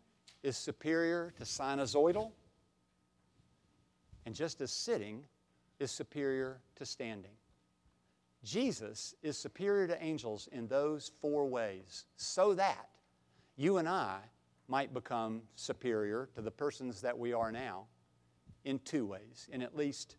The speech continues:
two ways. First, let's then respond to our supreme and our seated Savior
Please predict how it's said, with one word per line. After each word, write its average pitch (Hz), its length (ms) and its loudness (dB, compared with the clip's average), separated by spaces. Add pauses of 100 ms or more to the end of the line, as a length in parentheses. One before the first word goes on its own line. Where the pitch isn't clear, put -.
two 123 200 2
ways. - 480 -6 (880)
First, - 460 2 (960)
let's 190 280 10
then 165 360 8 (160)
respond 131 920 4
to 143 180 4
our 139 340 6
supreme 113 880 0 (340)
and 147 240 2
our 143 300 2
seated 190 680 2 (340)
Savior 123 580 0